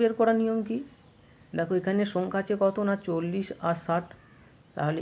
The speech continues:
এখানে চল্লিশ যুক্ত ষাট,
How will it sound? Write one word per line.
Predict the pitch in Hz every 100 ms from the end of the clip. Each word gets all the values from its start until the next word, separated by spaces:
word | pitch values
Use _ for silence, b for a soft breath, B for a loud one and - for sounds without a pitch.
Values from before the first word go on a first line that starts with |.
| 160
এখানে | 151 180 196 190 -
চল্লিশ | 147 147 156 160 180 220 226 - - - - - - - - - - 131
যুক্ত | 151 156 - - 208 370 - - - - -
ষাট, | 170 143 123